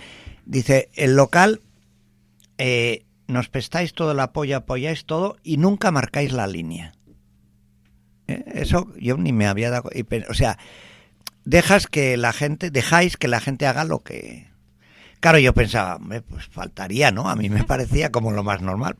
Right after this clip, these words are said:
Pues parece que suele ser extraordi-, o sea, como que in-, cuando nace algo en tu espacio, en tu colectivo, como que intentas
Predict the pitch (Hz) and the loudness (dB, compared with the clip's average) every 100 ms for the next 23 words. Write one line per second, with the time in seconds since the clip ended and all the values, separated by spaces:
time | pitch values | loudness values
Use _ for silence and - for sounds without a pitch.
0 | - 113 - 113 120 143 170 127 110 - | -2 -2 2 0 0 -4 -6 -4 -4 -4
1 | 120 113 123 123 - 113 110 107 120 110 | -6 -8 -8 -8 -6 -6 -6 -10 -8 -8
2 | 120 113 107 120 113 104 - - - _ | -6 -8 -6 -6 -6 -10 -12 -14 -14 _
3 | - - _ _ _ _ - 127 131 147 | -20 -20 _ _ _ _ -2 0 2 4
4 | 165 185 170 165 147 143 - 156 170 165 | 4 4 4 2 -2 -4 0 0 0 0
5 | 156 147 143 135 117 120 123 - 123 120 | -2 -2 -6 -10 -10 -10 -12 -10 -8 -6
6 | 160 - 120 113 123 107 101 139 131 156 | -8 -6 -4 -4 -4 -4 -2 -4 -2 -4
7 | 135 - | -4 -12